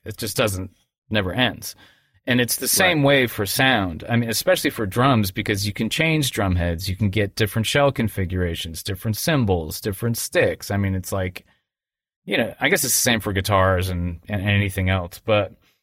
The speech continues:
Speaker 1: for me, the, the biggest thing, 'cause I get this a lot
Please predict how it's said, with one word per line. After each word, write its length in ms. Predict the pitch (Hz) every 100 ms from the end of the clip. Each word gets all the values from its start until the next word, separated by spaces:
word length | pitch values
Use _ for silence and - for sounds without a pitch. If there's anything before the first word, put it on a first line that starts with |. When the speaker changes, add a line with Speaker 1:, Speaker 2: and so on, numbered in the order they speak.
| _ _ _ -
Speaker 1:
for 120 | 160
me, 260 | 160 226 185
the, 220 | 139 117 -
the 80 | 123
biggest 380 | 190 196 165 151
thing, 160 | 131
'cause 160 | 120 117
I 80 | 117
get 160 | 135
this 160 | 123 117
a 60 |
lot 420 | 104 110 110 110